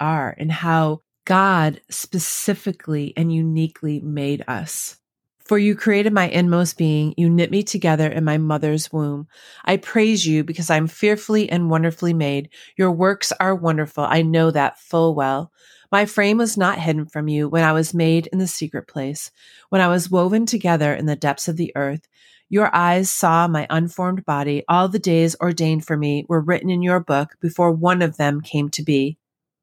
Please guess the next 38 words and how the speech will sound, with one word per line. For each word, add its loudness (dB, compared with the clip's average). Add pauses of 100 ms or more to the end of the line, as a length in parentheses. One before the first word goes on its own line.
(220)
How 2
precious 0
to -2
me 0
are 2
your 4
thoughts, -2
God. -2 (360)
How 2
vast 0
is -2
the -4
sum -4
of -6
them. -6 (380)
Were 2
I 4
to -4
count -2
them, -4
they 4
would 2
outnumber 0
the -2
grains -4
of -6
sand." -12 (400)
Ah, 2
I 2
love 2
Psalm 0
one -2
thirty-nine. -4
In -4
fact, 0
the 0
whole 2
entire 0